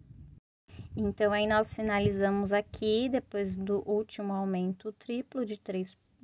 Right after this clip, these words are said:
três meio pontos altos, fazemos mais três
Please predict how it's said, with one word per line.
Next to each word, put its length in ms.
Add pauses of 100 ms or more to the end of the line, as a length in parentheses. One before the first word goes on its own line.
(120)
três 320
meio 300
pontos 480
altos, 500 (440)
fazemos 440
mais 220 (260)
três 540